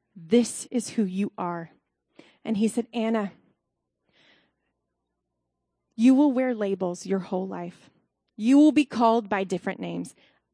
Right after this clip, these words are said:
I have been called the second twin, or the first twin. I was the second.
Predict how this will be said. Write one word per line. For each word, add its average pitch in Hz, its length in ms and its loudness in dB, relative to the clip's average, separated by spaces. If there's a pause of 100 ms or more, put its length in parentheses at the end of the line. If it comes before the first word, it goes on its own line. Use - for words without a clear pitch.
(120)
I 269 160 2
have 403 160 -2
been 359 160 0
called 240 500 -2 (1040)
the 214 80 0
second 247 340 -2
twin, 185 400 -4 (140)
or 262 160 -4
the - 80 -2
first 339 300 -2
twin. 226 400 -6
I 185 100 -8
was 185 120 -8
the 196 60 -12
second. 165 380 -8